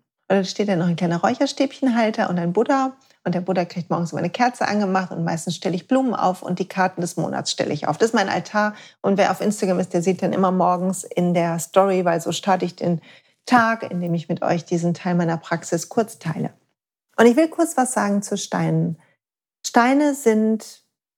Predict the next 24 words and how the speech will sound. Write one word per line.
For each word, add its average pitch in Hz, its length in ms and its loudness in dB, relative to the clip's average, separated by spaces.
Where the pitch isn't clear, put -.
du 226 100 4
gehst 294 260 4
am 285 100 2
besten 220 300 2
mal 214 180 2
in 196 100 2
so 190 80 -2
einen 175 140 2
Steinladen. 180 800 0
Äh, 214 160 0
jeder, 208 380 4
jede, 202 220 4
ich 180 80 -2
glaub, 190 180 2
jede 180 160 0
Stadt 175 280 -2
hat 175 160 -2
irgendwie 180 180 2
so 180 100 -2
einen 185 120 0
Edelsteinladen, 202 720 0
jede 196 180 2
größere. 214 560 -2
Und 214 440 2